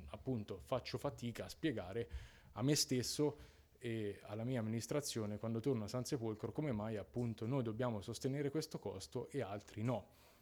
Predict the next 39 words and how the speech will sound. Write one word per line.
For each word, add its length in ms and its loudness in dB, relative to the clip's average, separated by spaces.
Quindi 220 4
vabbè, 220 4
a 60 -2
parte 340 6
questo 360 0
però 240 0
che 260 -2
anzi 520 0
questo 220 -8
aspetto 400 4
potrebbe 400 2
essere 260 2
superato 500 4
nel 100 2
momento 400 0
in 100 0
cui 180 0
si 140 2
arriva 520 2
a 100 -2
mettere 340 2
in 140 4
atto 260 0
questa 280 4
strategia 540 2
molto 340 4
intelligente, 680 0
quindi 380 0
ecco, 380 -6
da 160 -6
un 100 -2
punto 320 2
di 100 0
vista 400 2
tecnico 500 4
non 180 0
posso 320 2
che 100 4
complimentarmi 920 2